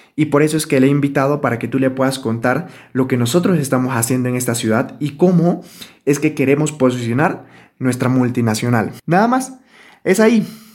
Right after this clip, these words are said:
Entonces, <laughs> como dicen, lo único, una vez que ya están presentados, entonces él empieza a explicar y tú, caballero, <laughs> esta parte me, me, me encantó cómo, cómo es que la pusieron.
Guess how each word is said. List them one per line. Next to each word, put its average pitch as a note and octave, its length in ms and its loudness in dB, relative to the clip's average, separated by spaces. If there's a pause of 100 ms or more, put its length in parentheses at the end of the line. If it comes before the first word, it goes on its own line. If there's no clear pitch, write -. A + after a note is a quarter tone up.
Entonces, F#3 600 0 (460)
<laughs> F3+ 340 2 (360)
como D3 220 0
dicen, E3 360 2 (340)
lo D3+ 160 2
único, F3 340 2
una F3+ 260 4
vez F#3+ 180 2
que F3+ 120 2
ya D3+ 100 4
están F3 280 0
presentados, D3 840 0
entonces C#3+ 520 0
él D#3+ 200 4
empieza D3+ 340 2
a - 20 0
explicar D#3+ 640 -4 (340)
y D#3+ 80 -4
tú, G3+ 380 0 (240)
caballero, D3+ 600 2 (560)
<laughs> G#3+ 540 -2
esta F#3+ 220 4
parte A3+ 280 2
me, F3 200 2
me, D3+ 180 4
me D3+ 140 4
encantó C#3+ 460 0
cómo, F3+ 480 4
cómo E3+ 200 4
es E3+ 80 0
que F#3+ 120 2
la F#3+ 120 4
pusieron. C#3+ 440 0